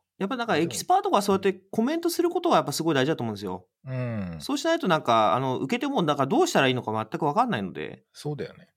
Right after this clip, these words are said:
Speaker 1: はい。
Speaker 2: コメントしてる方がどうしていいか分かんない場合、もっと最悪だけどね。
Speaker 1: あ、でもそれ、
Speaker 2: <laughs> そういうのあるじゃん、
Speaker 1: まあ、カオス、
Speaker 2: たまに。
Speaker 1: カオス、カオス。
Speaker 2: <laughs> たまにカオスになるよね。ちょっと若手同士でやってると大体カオスになったりするから、
Speaker 1: わかります。
Speaker 2: 多少ちょっとそこは年の功は重要かなって思いますね。
Speaker 1: いや、そうなんですよね。いやー、
Speaker 2: うん。
Speaker 1: わかります。あの、学生勉強会とかもそうかもしれないですね。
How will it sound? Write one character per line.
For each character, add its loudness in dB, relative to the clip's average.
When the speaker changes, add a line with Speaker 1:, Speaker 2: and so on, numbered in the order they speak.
Speaker 1:
は -10
い。 -12
Speaker 2:
コ 0
メ 4
ン -4
ト 0
し -4
て 0
る 0
方 2
が 4
ど 0
う -2
し -8
て -4
い 0
い -6
か -2
分 -6
か -4
ん -8
な -2
い -4
場 -10
合、 -8
も -2
っ -2
と -6
最 -12
悪 -14
だ -12
け -18
ど -20
ね。 -20
Speaker 1:
あ、 0
で 4
も 6
そ 4
れ、 4
Speaker 2:
<laughs> -
そ 8
う 6
い 4
う 4
の 6
あ 8
る 6
じ 6
ゃ 6
ん、 6
Speaker 1:
ま 6
あ、 -
カ 4
オ 4
ス、 -6
Speaker 2:
た 2
ま 2
に。 -4
Speaker 1:
カ 4
オ 2
ス、 -10
カ -2
オ -2
ス。 -14
Speaker 2:
<laughs> -20
た 6
ま 0
に -2
カ 0
オ -2
ス -14
に -8
な -2
る -10
よ -10
ね。 -14
ち -4
ょ 0
っ -2
と 4
若 4
手 0
同 2
士 -4
で 2
や 2
っ -8
て -8
る -6
と -16
大 0
体 -4
カ 0
オ 2
ス -16
に -6
な -6
っ -12
た -8
り -6
す -12
る -14
か -10
ら、 -6
Speaker 1:
わ -6
か -10
り 2
ま 4
す。 -2
Speaker 2:
多 4
少 2
ち -2
ょ 2
っ -2
と -2
そ -6
こ 2
は 4
年 0
の 4
功 0
は 0
重 -8
要 -8
か -6
な -8
っ -20
て -18
思 -20
い -18
ま -20
す -20
ね。 -20
Speaker 1:
い -12
や、 -4
そ -8
う -2
な 2
ん 0
で -12
す -2
よ -6
ね。 -14
い -10
や -8
ー、 -12
Speaker 2:
う -12
ん。 -20
Speaker 1:
わ -2
か 0
り 0
ま -2
す。 -6
あ -2
の、 -6
学 0
生 2
勉 -2
強 2
会 2
と -4
か -6
も -8
そ 0
う 0
か -8
も -10
し -12
れ -10
な -8
い -10
で -12
す -2
ね。 0